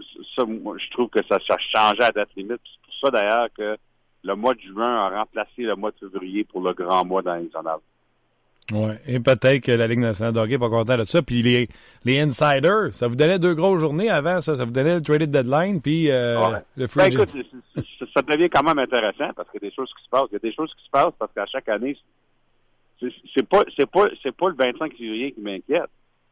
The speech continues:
Speaker 1: Parce que le vingt-cinq février, les équipes qui ont des joueurs de location, ils n'ont pas le droit, mais ils doivent les vendre avant, avant trois heures d'après-midi. C'est, l'idée, c'est que, est-ce qu'on va avoir des plus grosses transactions comme on avait dans les années passées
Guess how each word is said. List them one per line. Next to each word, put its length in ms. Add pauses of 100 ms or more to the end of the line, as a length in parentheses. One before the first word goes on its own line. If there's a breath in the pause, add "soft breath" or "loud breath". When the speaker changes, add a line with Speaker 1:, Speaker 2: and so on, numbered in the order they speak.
Speaker 1:
Parce 160
que 80
le 140
vingt-cinq 420
février, 400
les 220
équipes 280
qui 80
ont 80
des 140
joueurs 160
de 80
location, 460
ils 40
n'ont 120
pas 120
le 40
droit, 320
mais 160
ils 160
doivent 140
les 120
vendre 300
avant, 240 (100)
avant 300
trois 280
heures 280
d'après-midi. 480 (1200)
C'est, 80
l'idée, 480
c'est 80
que, 140
est-ce 260
qu'on 200
va 40
avoir 200
des 120
plus 180
grosses 340
transactions 600
comme 140
on 140
avait 220
dans 100
les 100
années 180
passées 560